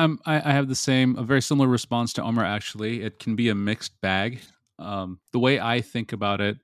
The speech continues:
for myself at least, is the, is the material that I'm consuming, is it increasing my worship or is it decreasing it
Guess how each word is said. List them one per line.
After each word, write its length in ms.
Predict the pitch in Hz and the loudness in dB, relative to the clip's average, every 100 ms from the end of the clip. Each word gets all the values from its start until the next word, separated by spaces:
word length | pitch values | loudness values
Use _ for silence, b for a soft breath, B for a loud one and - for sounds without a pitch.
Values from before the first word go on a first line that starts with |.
| b b b b b b b _ _ _ _ - - | b b b b b b b _ _ _ _ -20 -2
for 120 | 120 | 2
myself 540 | 110 95 - 147 156 | 2 2 2 2 0
at 100 | 113 | -4
least, 340 | 95 101 98 98 | -4 -4 -6 -6
is 440 | 98 98 98 - - _ - | -4 -4 -4 -8 -16 _ -6
the, 240 | 101 98 - _ _ _ - | -4 -4 -6 _ _ _ -4
is 140 | 110 | 0
the 80 | 117 | 0
material 440 | 110 - 143 151 | 0 0 0 2
that 120 | 123 | 0
I'm 220 | 110 110 113 | 0 -2 -2
consuming, 840 | 113 - - 123 113 98 95 90 | -6 -6 -2 -2 0 -2 -6 -8
is 260 | 104 110 104 | -4 -4 0
it 360 | 104 101 98 - - | 0 0 -4 -10 -6
increasing 600 | 123 - 135 127 - 113 | -4 -2 -2 -2 -2 -4
my 140 | 107 | -2
worship 480 | 98 101 113 170 165 _ - | 0 0 0 -2 -4 _ -14
or 560 | 104 104 101 98 98 | -4 0 2 0 0
is 180 | 95 95 | -2 -6
it 100 | 95 | -6
decreasing 580 | 101 98 - 92 - 95 | -4 -6 -4 -6 -6 -8
it 180 | 92 | -8